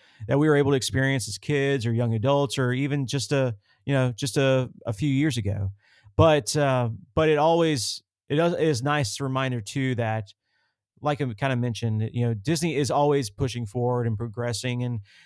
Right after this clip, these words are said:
some of these things were taken away f-, to make way for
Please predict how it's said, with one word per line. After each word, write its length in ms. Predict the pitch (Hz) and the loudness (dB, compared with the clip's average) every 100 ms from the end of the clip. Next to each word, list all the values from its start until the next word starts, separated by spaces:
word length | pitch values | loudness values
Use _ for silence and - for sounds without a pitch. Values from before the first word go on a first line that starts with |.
| _ _ _ - | _ _ _ -4
some 220 | - 196 | 2 4
of 60 | |
these 120 | 185 - | 4 2
things 240 | 185 156 | 0 0
were 100 | 165 | 0
taken 240 | 180 165 156 | 0 0 0
away 280 | 147 156 147 | 2 2 0
f-, 200 | - - - | -6 -16 -4
to 260 | 175 185 | 0 2
make 260 | 165 156 - | 0 -2 0
way 220 | 131 127 | 0 0
for 500 | 123 135 131 127 117 | -2 -2 0 0 -2